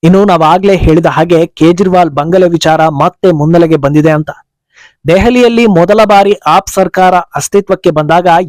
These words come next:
ಎಲ್ಲೆಲ್ಲೂ ಕೇಜ್ರಿವಾಲ್ರದ್ದೇ ಸುದ್ದಿ. ಇಂಥ ಸಿಂಪಲ್ ಮನುಷ್ಯ ಸಿ ಎಂ ಆಗಿದ್ದು ಹೆಮ್ಮೆಯ ವಿಚಾರ ಅಂತಲೇ ಬಿಂಬಿತವಾಗಿರುತ್ತೆ. ಇದಕ್ಕೆ ತಕ್ಕಂತೆ ಕೇಜ್ರಿವಾಲ್ ಕೂಡ ಸಾರ್ವಜನಿಕವಾಗಿ ಬಹಳ ಸಿಂಪಲ್ ಆಗಿ ಕಾಣಿಸಿಕೊಳ್ತಾ ಇರ್ತಾರೆ.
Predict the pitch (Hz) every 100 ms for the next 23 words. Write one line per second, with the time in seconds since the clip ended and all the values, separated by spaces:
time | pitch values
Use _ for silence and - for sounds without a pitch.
0 | 151 175 202 202 185 - 160 185 190 180
1 | 165 151 156 - 143 156 - _ _ -
2 | - _ 135 180 208 233 - 220 220 226
3 | 214 208 214 202 - 190 208 196 185 180
4 | 180 160 156 196 214 185 170 190 190 180
5 | 170 170 151 139 156 185 170 165 170 -
6 | - - _ _ _ _ _ 151 202 202
7 | 208 185 208 202 190 185 170 180 196 180
8 | 170 180 175 185 - 180 208 208 196 196
9 | 190 180 175 170 135 160 208 202 - 170
10 | 180 196 185 170 165 156 165 165 175 170
11 | 170 170 165 175 -